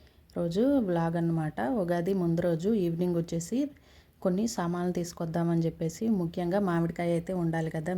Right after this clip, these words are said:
మెయిన్, దానికోసం అని చెప్పి మార్కెట్కి అయితే వెళ్ళామన్నమాట. మార్కెట్కి వెళ్ళి, ఇంకా సబ్జీ మార్కెట్కి వెళ్ళి మార్కెట్ అంతా చూసాము, మొత్తం తిరిగాము, కానీ మామిడికాయ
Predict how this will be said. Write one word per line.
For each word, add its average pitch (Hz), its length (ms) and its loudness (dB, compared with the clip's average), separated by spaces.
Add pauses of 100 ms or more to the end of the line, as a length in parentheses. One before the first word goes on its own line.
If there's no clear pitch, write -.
మెయిన్, 165 260 0 (540)
దానికోసం 175 540 -2
అని 175 120 -2
చెప్పి 170 200 -2 (120)
మార్కెట్కి 170 500 -2
అయితే 190 160 -4 (100)
వెళ్ళామన్నమాట. 165 680 0 (220)
మార్కెట్కి 165 520 -4
వెళ్ళి, 170 220 0 (100)
ఇంకా 180 200 -2 (920)
సబ్జీ 190 260 2 (100)
మార్కెట్కి 175 440 -2
వెళ్ళి 180 180 2 (100)
మార్కెట్ 170 420 0
అంతా 170 200 0 (100)
చూసాము, 170 440 0 (140)
మొత్తం 196 280 -2 (140)
తిరిగాము, 165 440 0 (140)
కానీ 170 300 0 (720)
మామిడికాయ 180 440 0